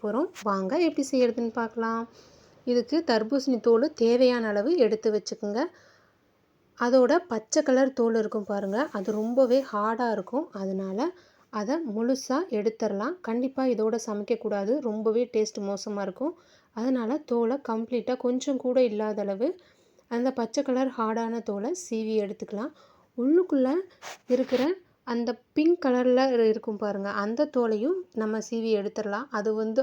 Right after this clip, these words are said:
அதோட போட்டோம் அப்படின்னா குழஞ்சு போயிடும். அதனால இந்த பிங்க் கலர் இருக்கிறதையும் நல்லா கட் பண்ணி எடுத்துட்டு, இந்த பச்சை கலர் தோலையும் முழுசா கட் பண்ணி எடுத்துடலாம். உங்களுக்கு எந்த அளவு தேவையோ நீங்க கட் பண்ணி வச்சுக்கோங்க. இனிமே தர்பூசணி வாங்கினா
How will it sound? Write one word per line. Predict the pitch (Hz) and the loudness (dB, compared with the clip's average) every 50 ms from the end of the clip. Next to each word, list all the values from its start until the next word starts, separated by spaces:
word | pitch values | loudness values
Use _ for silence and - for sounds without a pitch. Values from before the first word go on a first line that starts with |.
| 247 233 | 2 2
அதோட | 208 254 277 277 285 277 - | 4 4 4 4 2 2 0
போட்டோம் | 233 226 226 240 233 | 0 0 0 -2 -2
அப்படின்னா | 214 208 208 214 247 277 285 - | -2 -2 -4 -4 -4 -4 -2 0
குழஞ்சு | 240 220 220 233 240 226 - 226 | 0 0 0 0 -2 -4 -6 -6
போயிடும். | - 208 196 190 190 196 208 262 320 - _ _ _ _ _ _ _ _ _ _ | -4 -4 -4 -4 -4 -6 -6 -8 -10 -12 _ _ _ _ _ _ _ _ _ _
அதனால | - 233 247 262 247 240 226 220 247 320 359 359 - _ _ _ _ - | -4 -2 -2 -2 -2 -2 -2 -2 -2 -2 -4 -6 -12 _ _ _ _ -8
இந்த | 240 233 240 226 - _ | -2 -2 -2 -2 -2 _
பிங்க் | 269 262 285 277 - | 0 0 0 0 0
கலர் | - 247 240 240 240 240 | 0 0 0 0 0 0
இருக்கிறதையும் | 226 220 - 226 214 214 196 214 208 214 240 311 359 - - 226 | -2 -2 -2 -4 -4 -4 -6 -6 -6 -4 -6 -6 -6 -8 -8 -6
நல்லா | 208 208 202 208 208 214 214 | -6 -4 -4 -4 -6 -4 -4
கட் | 226 202 - _ | -4 -6 -6 _
பண்ணி | - 208 214 214 208 | -8 -6 -6 -6 -6
எடுத்துட்டு, | 202 208 208 - 220 - - 277 294 - | -6 -8 -10 -10 -12 -6 -6 -6 -4 -4
இந்த | 254 220 208 | -4 -4 -4
பச்சை | 196 - 190 185 - 220 214 | -6 -6 -8 -8 -8 -10 -8
கலர் | - 226 220 220 220 220 - | -6 -4 -4 -4 -6 -6 -4
தோலையும் | - 214 214 208 208 208 214 262 339 349 - - _ _ _ _ _ - | -4 -2 -2 -2 -4 -4 -4 -4 -4 -6 -10 -18 _ _ _ _ _ -6
முழுசா | 220 233 254 262 254 - - - 277 269 | -4 -2 0 0 -2 -2 -4 -2 -2 -2
கட் | 262 233 208 190 - - | 0 0 -2 -2 -2 -6
பண்ணி | 220 214 214 214 208 208 | -6 -4 -4 -4 -4 -4
எடுத்துடலாம். | 202 208 208 - - 208 208 196 208 269 320 - _ _ _ _ _ _ _ _ _ _ _ - | -4 -6 -6 -6 -6 -6 -4 -4 -4 -4 -6 -8 _ _ _ _ _ _ _ _ _ _ _ -6
உங்களுக்கு | 247 254 262 262 247 269 294 277 254 | -2 0 2 2 2 0 0 0 0
எந்த | 226 247 254 262 | 0 0 0 0
அளவு | 240 233 220 247 262 - 233 | 0 0 0 -2 -2 -2 -2
தேவையோ | 214 214 208 208 202 220 311 370 - - | -2 0 -2 -2 -4 -4 -4 -6 -6 -8
நீங்க | 214 214 208 214 233 226 - | -8 -6 -6 -6 -6 -6 -8
கட் | 196 185 - - | -10 -8 -8 -8
பண்ணி | 220 214 220 | -6 -6 -6
வச்சுக்கோங்க. | 208 202 190 - 220 - - 202 202 254 339 359 _ - 196 | -6 -8 -8 -10 -12 -10 -8 -8 -8 -8 -8 -10 _ -8 -8
இனிமே | 196 202 220 226 240 262 285 | -6 -6 -4 -4 -2 -2 -2
தர்பூசணி | - 233 214 214 196 190 240 233 - - 233 233 | -2 -4 -4 -4 -2 -2 -4 -2 -2 -4 -6 -4
வாங்கினா | 226 220 220 226 247 | -4 -6 -6 -4 -6